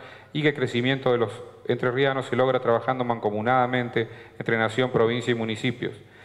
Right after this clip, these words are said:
Por lo expuesto, se vería con agrado que el Departamento Ejecutivo Municipal se sirviera a gestionar ante las autoridades nacionales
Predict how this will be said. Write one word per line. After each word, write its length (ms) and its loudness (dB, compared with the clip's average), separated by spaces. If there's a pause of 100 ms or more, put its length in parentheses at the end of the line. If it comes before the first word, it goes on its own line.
(240)
Por 120 4
lo 80 4
expuesto, 400 2
se 140 2
vería 320 4
con 140 2
agrado 500 4
que 80 -4
el 20 2
Departamento 540 0
Ejecutivo 440 0
Municipal 640 0 (320)
se 160 0
sirviera 380 2
a 20 -6
gestionar 420 2
ante 160 0
las 80 2
autoridades 540 2
nacionales 580 2